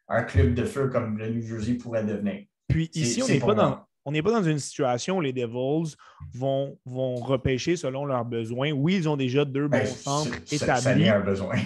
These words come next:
Speaker 2: Ils, mais ils ont, ils ont, on sait qu'on peut toujours placer un joueur de centre à l'aile, mais comme tu as dit, le prototype du petit centre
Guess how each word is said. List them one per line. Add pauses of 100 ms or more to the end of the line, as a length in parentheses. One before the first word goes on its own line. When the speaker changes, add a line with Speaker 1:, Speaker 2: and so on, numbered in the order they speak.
(640)
Speaker 2:
Ils,
mais
ils
ont,
ils
ont,
on
sait
qu'on
peut
toujours
placer
un
joueur
de
centre (100)
à
l'aile, (380)
mais
comme
tu
as
dit,
le
prototype
du (240)
petit
centre